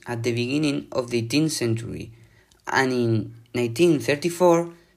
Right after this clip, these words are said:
the new barbiturate thiopental or sodium pentothal appeared, used until recently being replaced by propofol,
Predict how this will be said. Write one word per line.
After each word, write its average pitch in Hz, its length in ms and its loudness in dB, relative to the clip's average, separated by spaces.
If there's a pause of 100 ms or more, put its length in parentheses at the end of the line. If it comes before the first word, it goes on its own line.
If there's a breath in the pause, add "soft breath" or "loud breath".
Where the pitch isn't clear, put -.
the 127 160 -6
new 160 320 6
barbiturate 147 880 0
thiopental 123 720 0
or 117 60 0
sodium 143 500 2
pentothal 143 680 2
appeared, 113 520 -6 (600 soft breath)
used 170 240 4
until 131 320 2
recently 156 680 2 (440 loud breath)
being 180 340 4
replaced 165 720 2
by 127 140 0
propofol, 117 680 -4